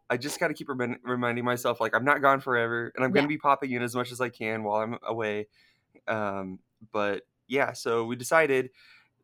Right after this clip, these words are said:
Speaker 1: before I go, we'll just, instead of having to start, like, a tour of a whole other park and try to fit it into one episode, we're gonna just see what I like at all the different parks. I have no idea what the questions are that Annie's gonna ask me,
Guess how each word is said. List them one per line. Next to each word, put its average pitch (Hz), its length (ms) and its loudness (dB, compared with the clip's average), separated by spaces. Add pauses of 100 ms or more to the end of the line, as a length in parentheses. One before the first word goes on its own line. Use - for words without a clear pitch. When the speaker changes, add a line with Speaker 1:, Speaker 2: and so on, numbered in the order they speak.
(220)
Speaker 1:
before 120 340 2
I 120 40 4
go, 156 340 4
we'll 147 140 2
just, 135 400 -8
instead 123 240 -4
of 123 40 -6
having 127 280 2
to 120 80 -6
start, 120 240 0
like, 117 120 -6
a 117 80 -6
tour 135 400 -2
of 110 160 0
a 110 100 0
whole 113 260 -2
other 107 180 -2
park 127 340 0
and 110 80 -8
try 117 160 -2
to 107 80 -8
fit 113 220 -4
it 113 100 -6
into 113 240 -2
one 107 200 0
episode, 113 540 -2 (640)
we're 131 160 -2
gonna 156 200 -2
just 143 320 -8 (280)
see 160 360 -12
what 156 300 2 (260)
I 139 380 2 (200)
like 113 340 0
at 113 220 0 (420)
all 117 80 0
the 117 80 -2
different 120 260 -2
parks. 127 240 -2
I 123 100 -2
have 117 100 -2
no 120 140 2
idea 135 160 0
what 127 120 -8
the 131 80 -8
questions 127 400 -2
are 110 160 4
that 117 200 -4
Annie's 104 280 -6
gonna 131 140 -6
ask 110 300 -4
me, 117 160 -10